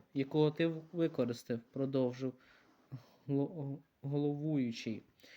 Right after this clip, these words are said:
«Чи розумієш ти, як нині наслідки це може мати?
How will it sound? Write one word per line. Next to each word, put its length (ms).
«Чи 140
розумієш 520
ти, 180
як 240
нині 220
наслідки 480
це 140
може 260
мати? 440